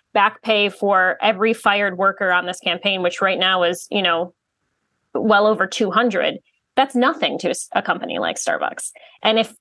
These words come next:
in that process, they're able to stamp out this union campaign by dragging this, you know, through the courts for as long as possible, that's inevitably what their goal would be, right? Their goal is delay, delay, delay in the hopes that you exhaust people. I mean, it's exhausting.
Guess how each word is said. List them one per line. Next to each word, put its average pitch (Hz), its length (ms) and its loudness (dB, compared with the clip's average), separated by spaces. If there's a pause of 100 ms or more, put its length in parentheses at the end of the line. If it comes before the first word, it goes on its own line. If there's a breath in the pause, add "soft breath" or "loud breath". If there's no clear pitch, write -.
(260)
in 254 360 6
that 214 240 2
process, 220 540 2
they're 208 180 2
able 202 300 0
to 196 500 0
stamp 214 400 -2
out 190 180 0
this 185 220 -4
union 233 260 2
campaign 190 460 -2
by 185 180 0
dragging 190 600 0
this, 185 340 -6
you 196 140 -4
know, 180 220 -2 (140)
through 208 200 0
the 202 80 0
courts 202 400 -2
for 185 140 0
as 185 100 -2
long 185 240 2
as 185 100 -6
possible, 170 580 0 (520 loud breath)
that's 254 240 2
inevitably 208 480 2
what 175 160 0
their 160 100 0
goal 214 240 2
would - 140 -6
be, 180 140 -4
right? 143 260 -2 (120)
Their 214 200 0
goal 208 260 4
is 196 140 2
delay, 185 360 0
delay, 185 300 0
delay 185 440 2
in 190 100 -4
the 190 60 -2
hopes 185 280 -4
that 185 200 -2
you 180 120 0
exhaust 180 560 -2
people. 180 260 -2
I 156 120 0
mean, 196 180 -2
it's 233 220 -2
exhausting. 185 680 -2